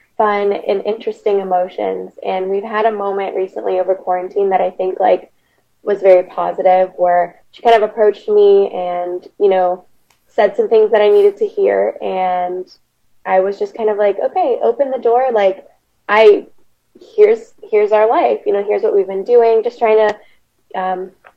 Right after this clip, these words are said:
you know, just open the door and make her more a part of it. So that was really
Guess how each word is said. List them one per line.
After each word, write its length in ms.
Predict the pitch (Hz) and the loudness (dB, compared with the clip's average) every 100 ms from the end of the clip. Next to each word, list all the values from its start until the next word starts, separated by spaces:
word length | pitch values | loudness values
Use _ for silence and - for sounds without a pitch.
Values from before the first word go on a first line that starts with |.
| _ | _
you 100 | 226 | 0
know, 240 | 214 226 226 | 2 -2 -8
just 120 | 302 294 | -10 -2
open 260 | 349 392 | -2 0
the 80 | 359 | 2
door 220 | 247 220 | 4 2
and 100 | 220 | 2
make 220 | 202 196 | -2 -4
her 380 | - 196 190 196 202 | -2 0 2 0 -4
more 300 | 185 180 185 | -6 -6 -6
a 60 | 185 | -14
part 260 | - 185 | -6 -4
of 80 | 180 | -4
it. 180 | 180 - | -6 -8
So 60 | - | -10
that 160 | 220 | -8
was 120 | 208 | -8
really 360 | 208 190 185 | -6 -2 -2